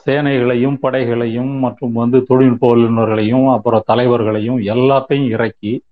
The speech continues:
அவங்க கணக்குப்படி வந்து ஆட்சியை பிடிப்போம் அப்படின்றதுல வந்து அவங்க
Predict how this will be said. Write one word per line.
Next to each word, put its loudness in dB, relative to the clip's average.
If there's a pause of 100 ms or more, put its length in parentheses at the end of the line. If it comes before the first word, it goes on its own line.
(400)
அவங்க 4
கணக்குப்படி -2
வந்து 2
ஆட்சியை 0
பிடிப்போம் -2
அப்படின்றதுல -2
வந்து 0
அவங்க 0